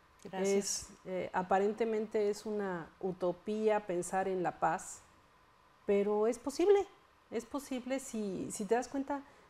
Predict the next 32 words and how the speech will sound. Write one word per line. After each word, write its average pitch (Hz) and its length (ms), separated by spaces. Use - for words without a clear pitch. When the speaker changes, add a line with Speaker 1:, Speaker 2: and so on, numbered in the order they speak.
Speaker 2:
cuán, 254 380
a 214 220
lo 214 120
largo 240 320
de 247 80
este 247 220
tiempo, 226 460
cuántas 254 480
organizaciones 208 800
y 196 120
cuántas 233 420
personas 208 420
nos 202 220
hemos 208 280
unado, 185 440
unido 208 500
a 185 180
este, 185 440
a 190 100
este 214 360
movimiento, 180 760
Speaker 1:
Así 202 240
Speaker 2:
porque 247 300
Speaker 1:
es. 247 100
Speaker 2:
nos 240 440
damos 262 320
cuenta 240 480
que 220 140
en 202 80
nuestro 180 920
quehacer 220 440
diario 226 520